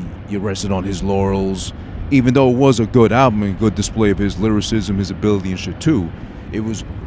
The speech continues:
one, long overdue, and two,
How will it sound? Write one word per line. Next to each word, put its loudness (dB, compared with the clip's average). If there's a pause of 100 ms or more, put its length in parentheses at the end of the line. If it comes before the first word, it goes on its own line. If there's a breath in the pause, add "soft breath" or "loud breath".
(120)
one, 0
long 0
overdue, 0 (460)
and -2
two, 4